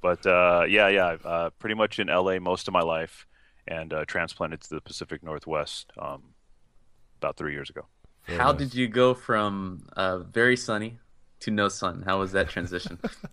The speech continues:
Speaker 1: Uh, two-hour flights from, uh, Seattle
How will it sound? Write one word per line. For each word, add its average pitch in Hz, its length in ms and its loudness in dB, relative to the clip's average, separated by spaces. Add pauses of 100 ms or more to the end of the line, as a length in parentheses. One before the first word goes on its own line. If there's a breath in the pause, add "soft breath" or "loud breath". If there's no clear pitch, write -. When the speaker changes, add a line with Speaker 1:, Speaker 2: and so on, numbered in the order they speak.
Speaker 1:
Uh, 92 560 6
two-hour 113 440 6
flights 101 600 0
from, 85 360 -4
uh, 80 460 -2 (160)
Seattle 90 680 2